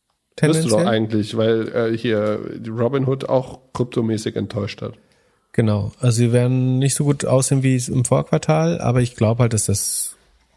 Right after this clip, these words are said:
Speaker 2: der, der richtige Kryptowahn jetzt wieder ins Q vier fällt. Ähm,
Speaker 1: Ja.
Speaker 2: deswegen würde ich jetzt da nicht aussteigen. Also man kann, man kann das gegen die Earnings absichern, wenn man Lust hat, aber, und weiß, wie es geht, und wenn nicht, sollte man's auch lassen. Aber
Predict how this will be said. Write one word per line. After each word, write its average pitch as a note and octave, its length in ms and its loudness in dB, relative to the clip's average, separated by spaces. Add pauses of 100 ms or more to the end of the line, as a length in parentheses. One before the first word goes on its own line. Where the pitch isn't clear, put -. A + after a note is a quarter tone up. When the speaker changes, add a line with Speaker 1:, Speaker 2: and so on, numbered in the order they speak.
(280)
Speaker 2:
der, B2 140 0
der A2+ 300 0
richtige A#2+ 320 -2
Kryptowahn A#2 560 0
jetzt A2 180 -2
wieder G#2+ 120 0
ins G#2+ 120 -2
Q - 140 -2
vier A2+ 240 0
fällt. A2 340 -2 (200)
Ähm, G#2+ 360 -2
Speaker 1:
Ja. F2 240 0
Speaker 2:
deswegen A#2 300 0
würde A2 120 0
ich A2 60 2
jetzt A2 160 0
da G#2+ 60 0
nicht G#2+ 160 -2
aussteigen. G#2+ 460 -4
Also G#2 120 -4
man G2+ 120 -2
kann, A2+ 300 -2 (800)
man G#2 100 2
kann A2+ 160 0
das A#2+ 160 0
gegen A#2 200 2
die A2 100 2
Earnings A2 320 2
absichern, G#2 440 0
wenn G#2 100 2
man G#2+ 140 0
Lust A#2+ 240 -2
hat, B2 140 0
aber, G#2+ 400 0
und G#2+ 180 -4
weiß, G#2+ 220 0
wie A2 60 -2
es - 100 -4
geht, B2 240 -2
und A2 60 0
wenn G#2 80 0
nicht, A2 120 -2
sollte A2 180 -2
man's G#2+ 140 -2
auch G#2+ 80 -2
lassen. A#2+ 340 -2 (760)
Aber G2+ 320 2